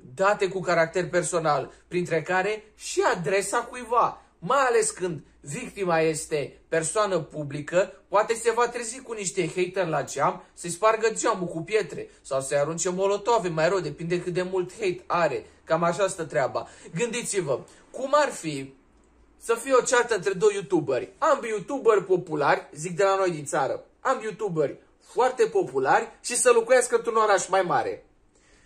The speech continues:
Și unul să-i facă adresa publică celuilalt, lui ăla cu mai mult hate,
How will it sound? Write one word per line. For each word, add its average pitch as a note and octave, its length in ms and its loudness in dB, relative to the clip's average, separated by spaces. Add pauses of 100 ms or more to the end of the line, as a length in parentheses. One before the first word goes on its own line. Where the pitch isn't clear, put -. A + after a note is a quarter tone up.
(100)
Și C#4+ 400 -4
unul D4 200 0
să-i B3 180 -4
facă B3+ 260 0
adresa G3 420 0
publică F3+ 440 -2
celuilalt, C3 640 -2 (280)
lui G3 160 6
ăla A3 180 6
cu G#3+ 120 -4
mai F#3+ 220 4
mult G3 240 2
hate, - 320 -2